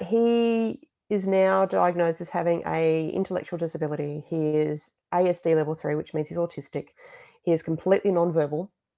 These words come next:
He has the receptive and expressive language of a six to twelve month old, so I can't tell him what to do. He doesn't take any direction. He doesn't answer to his name.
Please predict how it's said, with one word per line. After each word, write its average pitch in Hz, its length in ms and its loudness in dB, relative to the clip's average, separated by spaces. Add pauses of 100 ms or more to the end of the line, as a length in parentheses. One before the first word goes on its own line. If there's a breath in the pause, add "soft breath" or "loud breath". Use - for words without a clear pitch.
He 170 120 -6
has 151 320 -4
the 156 160 -2
receptive 175 500 0
and 175 100 4
expressive 165 520 2
language 151 400 0
of 143 80 -2
a 147 40 -4
six - 260 -10
to 160 60 -10
twelve 151 280 -4
month 147 200 -6
old, 156 240 -6
so 151 140 -6
I 156 80 0
can't - 300 -4
tell 160 180 -2
him 165 160 0
what - 140 -6
to 151 80 -8
do. 147 180 -4
He 170 160 -4
doesn't 156 380 -4
take 156 260 -4
any 165 160 -2
direction. 160 420 0
He 170 120 -4
doesn't 156 280 -6 (140)
answer 160 240 -2
to 160 160 -10
his 165 160 -4
name. 143 300 -6